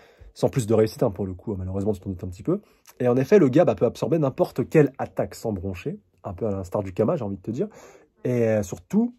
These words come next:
on voit que même parfois, il peut l'encaisser, il ne l'absorbe pas littéralement, donc ouais, avec un, avec un Kama, même si ça m'étonnerait pas qu'il nous en sorte un lui aussi, euh,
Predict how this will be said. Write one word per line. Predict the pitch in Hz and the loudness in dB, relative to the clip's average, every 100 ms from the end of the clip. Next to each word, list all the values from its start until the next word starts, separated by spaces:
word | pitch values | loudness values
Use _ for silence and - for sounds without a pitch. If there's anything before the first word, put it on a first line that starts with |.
| - | -10
on | |
voit | 101 160 | 2 2
que | 160 117 98 104 _ _ _ _ | 2 -2 0 -6 _ _ _ _
même | 127 123 | -2 0
parfois, | 104 127 - - 147 | -2 -6 -4 2 2
il | 98 90 | 2 -4
peut | 110 | 2
l'encaisser, | 131 117 110 - 101 - 214 - | 4 6 2 0 -4 -2 -4 -6
il | 101 | -6
ne | 95 | 0
l'absorbe | 110 120 - - - | 4 4 2 -8 -6
pas | - | -6
littéralement, | 113 95 107 104 | -4 -4 -4 -4
donc | 104 90 | -6 -8
ouais, | 98 | -10
avec | 87 90 | -10 -10
un, | 95 | -10
avec | 90 92 | -10 -10
un | 95 | -12
Kama, | 90 110 | -8 -6
même | 143 98 | -6 -10
si | |
ça | - | -12
m'étonnerait | 95 101 98 | -10 -6 -4
pas | 98 | -4
qu'il | 104 104 | -2 -4
nous | |
en | 104 | -4
sorte | 113 - | -6 -6
un | 113 | -6
lui | 101 | -4
aussi, | 98 - | -6 -8
euh, | 107 | -8